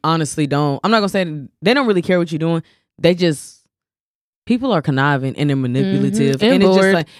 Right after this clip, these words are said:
Speaker 1: and bored too. And also, if they see you doing well,
Speaker 2: They
Speaker 1: they
Speaker 2: want a
Speaker 1: like,
Speaker 2: piece of that.
Speaker 1: they
Speaker 2: They want a piece of that
Speaker 1: with
Speaker 2: light. They want a
Speaker 1: you.
Speaker 2: piece of that glow.
Speaker 1: Yeah, they want a piece of that too,
Speaker 2: Yeah.
Speaker 1: especially if you're doing well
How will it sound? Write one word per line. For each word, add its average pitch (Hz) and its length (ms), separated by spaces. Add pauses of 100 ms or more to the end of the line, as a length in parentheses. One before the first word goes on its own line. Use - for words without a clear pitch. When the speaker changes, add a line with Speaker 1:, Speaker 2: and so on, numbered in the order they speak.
(120)
Speaker 1:
and 185 240
bored 156 360
too. 160 420
And 165 180
also, 165 600 (320)
if 139 100
they 190 160
see 196 160
you 170 160
doing 147 340
well, 151 540
Speaker 2:
They - 140
Speaker 1:
they 147 60
Speaker 2:
want 311 120
a - 20
Speaker 1:
like, 339 200
Speaker 2:
piece 285 80
of 277 80
that. 180 180
Speaker 1:
they - 80
Speaker 2:
They - 100
want 185 120
a - 40
piece 226 180
of 226 40
that 208 140
Speaker 1:
with 170 80
Speaker 2:
light. 196 280
They 202 80
want 208 100
a - 20
Speaker 1:
you. 151 40
Speaker 2:
piece 226 180
of 202 40
that 190 160
glow. 190 380
Speaker 1:
Yeah, 190 160
they 190 100
want 208 200
a - 20
piece 185 220
of 190 60
that 175 120
too, 208 120
Speaker 2:
Yeah. 214 60
Speaker 1:
especially 196 560
if 170 160
you're 175 140
doing 165 220
well 156 220